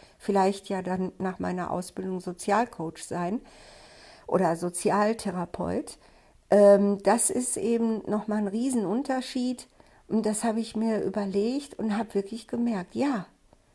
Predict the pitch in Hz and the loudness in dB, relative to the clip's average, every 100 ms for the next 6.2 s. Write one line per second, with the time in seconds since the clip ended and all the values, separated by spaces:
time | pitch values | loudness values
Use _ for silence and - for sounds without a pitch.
0 | _ _ _ - 220 - 269 - 269 247 | _ _ _ -4 -2 0 -2 0 0 2
1 | 233 - 269 277 302 - 254 254 247 254 | 0 0 0 0 0 -2 -4 -4 -6 -6
2 | 247 - 247 277 277 202 190 180 180 190 | -4 -2 0 2 2 2 0 -2 -4 -4
3 | 226 220 - 220 233 - 233 226 233 214 | -6 -8 -6 -4 -4 -4 -2 -2 -4 -4
4 | 214 208 - 214 214 220 190 196 208 247 | -4 -4 -4 -2 -2 -2 -4 -2 -2 0
5 | 247 233 220 220 220 - 214 - 220 - | -2 -4 -6 -6 -6 -8 -8 -4 -4 -4
6 | 214 | -8